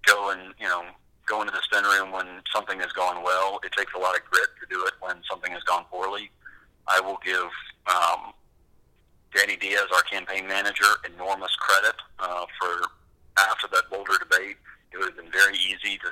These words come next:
spend, to send somebody from the comm staff or Tim Miller or me or any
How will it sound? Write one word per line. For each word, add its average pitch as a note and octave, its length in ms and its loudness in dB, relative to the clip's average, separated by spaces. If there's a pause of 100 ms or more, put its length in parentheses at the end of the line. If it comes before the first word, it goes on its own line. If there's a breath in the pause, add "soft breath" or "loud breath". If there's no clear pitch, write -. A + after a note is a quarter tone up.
spend, G2 200 2 (120)
to - 320 0
send F#2+ 340 2 (460)
somebody F#2+ 220 -4
from F2+ 160 -6
the E2+ 80 -8
comm G2+ 320 2
staff G2 440 4 (200)
or F2 180 -8 (960 loud breath)
Tim A2+ 100 0
Miller G#2 260 -2 (140)
or F2 80 -6
me G#2 320 2
or F2+ 240 0 (100)
any A2+ 200 -2